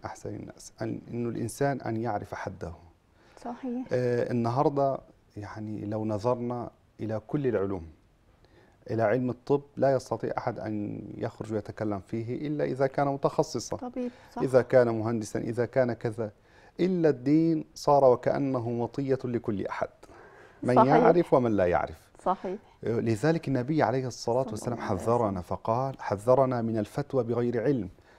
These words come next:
Speaker 1: فقال: "من أفتى بغير علم لعنته ملائكة السماء والأرض". وقال: "من قال في القرآن برأيه
Speaker 2: مم.
Speaker 1: أخطأ ولو أصاب". يعني حتى لو أن كلامه وافق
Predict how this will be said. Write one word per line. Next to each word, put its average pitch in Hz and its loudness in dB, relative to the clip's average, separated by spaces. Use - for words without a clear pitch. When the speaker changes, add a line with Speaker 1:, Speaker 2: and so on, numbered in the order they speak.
Speaker 1:
فقال: 135 8
"من 110 2
أفتى 135 0
بغير 113 0
علم 156 0
لعنته 113 -2
ملائكة 107 -6
السماء 101 -4
والأرض". 92 -2
وقال: 151 4
"من 123 2
قال 170 4
في - -2
القرآن 160 4
برأيه 175 6
Speaker 2:
مم. 233 -10
Speaker 1:
أخطأ - 4
ولو 175 10
أصاب". - 8
يعني 117 2
حتى 185 8
لو 156 12
أن 156 6
كلامه 143 12
وافق 143 10